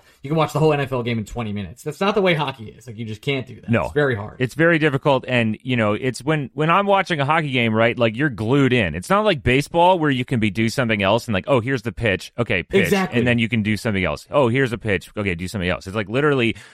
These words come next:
Speaker 2: the game doesn't stop, you know? <laughs>
Speaker 1: Like, I, like, I watch three Premier League games a weekend when the, when E P L is on. So I have a really good feel about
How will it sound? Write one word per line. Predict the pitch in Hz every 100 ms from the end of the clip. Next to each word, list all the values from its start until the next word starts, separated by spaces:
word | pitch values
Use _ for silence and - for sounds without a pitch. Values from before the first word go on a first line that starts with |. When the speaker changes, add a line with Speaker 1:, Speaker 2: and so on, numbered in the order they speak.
| _
Speaker 2:
the | 98
game | 135 156 127
doesn't | 139 131 127
stop, | 92 - 113 76 -
you | 98
know? | 82 78 - - -
<laughs> | - 202 - 175 - _ - _ _ _ _ -
Speaker 1:
Like, | 208
I, | 196 180
like, | 190 202
I |
watch | 220 208 -
three | 202
Premier | 190 175 165 143
League | 123
games | 123 110
a | 117
weekend | 107 107
when | 101
the, | 104
when | 98 110 101 -
E | 127
P | 117 120
L | 110 104
is | 101
on. | 90 92 _
So | -
I | 160
have | 170
a | 143
really | 165 175
good | 165 156
feel | 160
about | 135 127 120 -